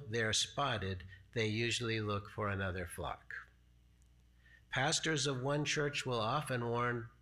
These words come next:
pastors of other churches that that person is making their way through the, the congregations in their town.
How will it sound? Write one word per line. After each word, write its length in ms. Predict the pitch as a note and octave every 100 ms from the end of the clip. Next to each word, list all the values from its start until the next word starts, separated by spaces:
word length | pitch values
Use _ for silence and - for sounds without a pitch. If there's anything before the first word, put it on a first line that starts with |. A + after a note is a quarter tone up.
| -
pastors 540 | G#2+ G2+ - G2+ F#2+
of 140 | G2+ F#2+ -
other 280 | A2+ B2+ F#2+
churches 680 | - F2 - D#2+ D#2 - - - - - - -
that 160 | G2+
that 240 | G#2+ G#2 -
person 500 | A#2+ A2 G#2 F2 E2+ -
is 200 | G#2+ F#2
making 420 | G2+ G#2 G#2 G#2+
their 160 | G2 F#2+
way 200 | G2 G2
through 280 | G2 G#2+ G2
the, 100 | G2 - - - - -
the 80 | G#2+
congregations 840 | - G#2 F#2+ F#2 G2+ G2 - F#2+ F#2+
in 100 | F2
their 140 | F2
town. 320 | - - E2